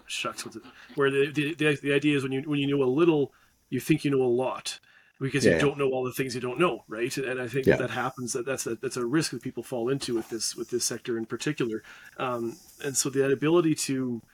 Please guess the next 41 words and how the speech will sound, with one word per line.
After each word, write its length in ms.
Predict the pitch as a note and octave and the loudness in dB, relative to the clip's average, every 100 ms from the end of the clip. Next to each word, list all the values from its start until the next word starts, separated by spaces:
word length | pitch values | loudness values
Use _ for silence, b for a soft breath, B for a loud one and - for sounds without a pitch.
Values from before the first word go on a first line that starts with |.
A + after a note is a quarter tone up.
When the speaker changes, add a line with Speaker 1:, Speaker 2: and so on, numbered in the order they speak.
| b b _ | b b _
Speaker 1:
to 340 | - C3 B2+ - _ _ - | -6 -4 -4 -8 _ _ -10
tell 260 | - C#3 | -2 0
a 60 | C3+ | 0
story 500 | - E3 F3+ F3+ F3+ | 0 0 2 0 -2
and, 160 | C3 - | -6 -6
and 180 | C#3 A#2+ | -8 -6
focus 340 | D3+ C#3 C3 | -6 -4 -4
on 80 | B2+ | -4
long-term 460 | B2+ C3 B2 C3 B2+ | -2 -4 -4 -4 0
narratives 400 | C#3 C3+ C3+ A#2+ | 2 4 2 -2
and 100 | A#2 | -4
focus 260 | B2+ B2 | -6 -4
on 100 | B2 | -4
long-term 460 | A#2+ A#2+ - A#2+ A2+ | -4 -4 -4 -4 -2
value 280 | A#2+ B2+ B2 | -2 -2 0
building, 420 | A#2+ A#2 A2+ A2+ b b b - | -2 0 -2 -4 b b b -10
y-, 80 | - | -10
you 160 | D#3+ C3+ | -6 -8
can 180 | C3+ B2+ | -4 -2
lose 420 | C3 E3+ F3+ C#3 | 6 6 6 2
the, 240 | B2+ B2 A#2 | -2 -2 -4
the, 300 | A#2 A#2+ A2+ | -4 -2 -2
uh, 120 | A2 | -2
the, 360 | A#2+ B2 C3 - _ _ - - _ C3 | -6 -6 -10 -14 _ _ -10 -10 _ -8
the 200 | B2 C3 | -4 -4
impatient, 500 | A#2+ C#3 B2 C3 A#2+ | -4 -4 -4 -4 -6
or 60 | |
you 60 | A#2+ | -6
can 180 | B2 A#2+ | -4 -2
lose 320 | C#3 D3 B2 | 0 0 0
the, 240 | A#2+ A#2+ | 0 0
the 160 | B2 B2 | -2 -6
underedu-, 520 | B2 A#2+ A#2 B2+ C3 | -4 -4 -2 -2 -2
educated. 440 | B2+ A#2+ A#2+ A2 | -4 -4 -4 -4
Is, 160 | A2 - _ - B2 A#2 | -6 -10 _ -18 -14 -8
that's 160 | B2 - | -6 -6
the 120 | A2+ | -4
risk, 260 | D3 D#3 A2 | -2 -2 -4
I 20 | |
suppose, 480 | - - G#2+ G#2+ A2 | -10 -10 -10 -8 -6
right? 260 | A#2 C3 | -6 -6